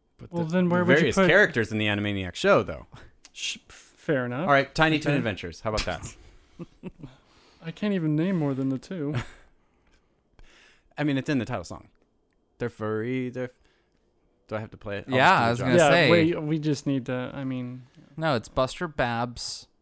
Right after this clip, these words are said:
Speaker 1: Montana Max's Money, Elmira's Insane. Uh,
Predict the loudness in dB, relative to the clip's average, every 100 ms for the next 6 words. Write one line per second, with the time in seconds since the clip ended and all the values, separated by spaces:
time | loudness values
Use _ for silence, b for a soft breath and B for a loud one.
0 | _ -8 -6 -4 -4 -4 -4 -6 -8 -6
1 | -4 -2 -2 -2 -4 -4 -6 -6 -4 -2
2 | -2 -4 -8 _ _ _ -8 -4 -2 -4